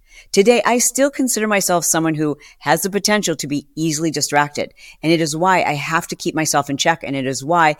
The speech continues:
I have to use these five strategies that I'm gonna share with you today. We start with step one, which is know the price that you pay. You must begin this whole process by, like, removing the sugarcoating and, like, really getting honest about the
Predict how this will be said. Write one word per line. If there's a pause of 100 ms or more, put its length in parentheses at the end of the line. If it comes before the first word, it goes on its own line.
(240)
I
have
to
use
these
five
strategies
that
I'm
gonna
share
with
you
today. (100)
We
start
with
step
one, (280)
which
is
know
the
price
that
you
pay. (240)
You
must (200)
begin (120)
this
whole
process (360)
by, (340)
like,
removing
the
sugarcoating
and,
like,
really
getting
honest
about
the